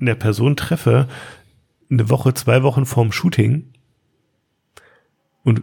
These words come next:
einen Kaffee zu trinken, um die Person dann, ja, warum auch immer, wahrscheinlich besser kennenzulernen oder so,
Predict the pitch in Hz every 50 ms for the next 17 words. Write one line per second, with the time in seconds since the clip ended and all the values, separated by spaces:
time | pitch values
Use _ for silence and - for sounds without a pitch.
0 | - - - 123 - - 151 - 160 - - 123 - - 131 131 - - 120 107
1 | 107 - 113 110 113 123 127 123 117 110 117 - - _ _ _ - - - _
2 | _ _ _ - - 95 104 110 104 98 117 127 110 98 101 90 - 101 95 90
3 | - _ - 107 92 104 - - - 156 190 185 - - 107 107 107 107 104 101
4 | 101 95 90 87 85 92 98 135 147 - -